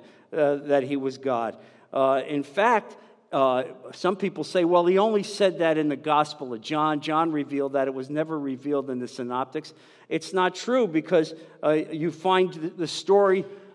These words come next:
in the Gospels, in the synoptics, of Jesus walking on the water.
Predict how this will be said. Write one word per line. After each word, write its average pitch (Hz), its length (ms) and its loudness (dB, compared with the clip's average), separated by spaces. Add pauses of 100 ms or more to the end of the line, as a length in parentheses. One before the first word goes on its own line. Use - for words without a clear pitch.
(320)
in 170 220 4
the 156 80 2
Gospels, 160 840 2
in 143 60 -2
the 143 80 -2
synoptics, 165 680 -2
of 147 120 -8
Jesus 190 460 -4
walking 208 400 4
on 254 140 4
the 254 80 2
water. 240 800 -2